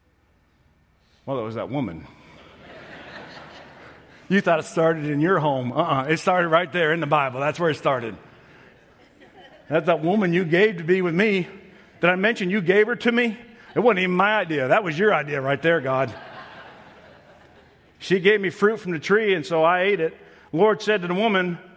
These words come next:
"What is this you have done?" For our language would be, "What's up?" And the woman said, "Well, it was that snake. The snake tricked me, and I ate it."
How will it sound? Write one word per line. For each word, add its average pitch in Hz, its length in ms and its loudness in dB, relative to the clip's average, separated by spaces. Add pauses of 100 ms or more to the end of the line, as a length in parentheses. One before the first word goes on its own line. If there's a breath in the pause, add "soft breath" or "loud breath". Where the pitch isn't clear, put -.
(400 soft breath)
"What 185 220 2
is 170 80 -6
this 202 180 -2
you 196 80 2
have 170 140 0
done?" 180 440 0 (360)
For 165 560 0
our 185 160 4
language 185 280 -2
would 156 40 -6
be, 160 100 2
"What's 156 460 0
up?" 147 340 -2 (960 soft breath)
And 135 80 -2
the 147 60 0
woman 190 240 0
said, 151 540 0
"Well, 147 460 -2
it 165 60 -10
was 139 140 -8
that 139 160 -2
snake. - 580 -6
The 135 120 -8
snake 202 280 -4
tricked 139 240 -6
me, 117 180 -4
and 113 100 -4
I 120 100 -2
ate 135 160 -2
it." 101 120 -8